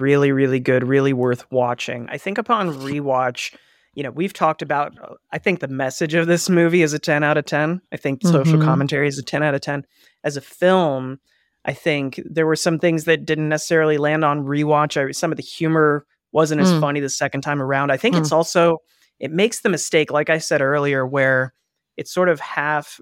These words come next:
Speaker 1: really good social commentary, but then it's also partially, you know, it's a, it's meant to be a box o-, a blockbuster.
Speaker 2: Mm.
Speaker 1: So it's, it's
Speaker 2: Mm-hmm.
Speaker 1: leaning on sort of some bad habits that I've seen from other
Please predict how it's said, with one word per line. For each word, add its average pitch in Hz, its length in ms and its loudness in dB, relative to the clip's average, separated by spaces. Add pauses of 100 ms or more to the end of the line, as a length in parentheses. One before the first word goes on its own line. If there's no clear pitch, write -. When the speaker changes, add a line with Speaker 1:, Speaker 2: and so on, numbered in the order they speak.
Speaker 1:
really 165 420 0
good 151 300 0
social 143 420 -2
commentary, 143 720 -2
but 131 140 -4
then 143 140 0
it's 139 160 -4
also 147 440 0 (480)
partially, 151 840 -4 (840)
you - 120 -2
know, 139 180 0
it's - 220 -2
a, 175 140 0 (160)
it's - 220 -8
meant 143 200 -8
to 165 60 -12
be 160 120 -4
a 170 60 -2
box 185 400 -4
o-, 135 180 -4 (120)
a 143 40 -8 (140)
blockbuster. 208 540 2
Speaker 2:
Mm. 180 60 -6
Speaker 1:
So 143 200 -2
it's, 139 180 -6
it's 208 260 2
Speaker 2:
Mm-hmm. 208 100 -2
Speaker 1:
leaning 156 300 0
on 139 340 2
sort 151 260 0
of 139 180 -6 (540)
some 156 340 -4
bad 147 340 0
habits 143 460 -2
that 156 80 -2
I've 147 120 -4
seen 156 220 -8
from 147 180 -6
other 151 480 2